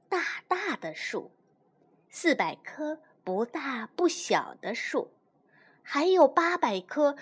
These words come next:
小小的树。这些树上全都是乌鸦的家。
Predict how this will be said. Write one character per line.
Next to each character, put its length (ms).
小 500
小 460
的 180
树。 380
这 100
些 240
树 420
上 220
全 480
都 200
是 420
乌 320
鸦 520
的 200
家。 540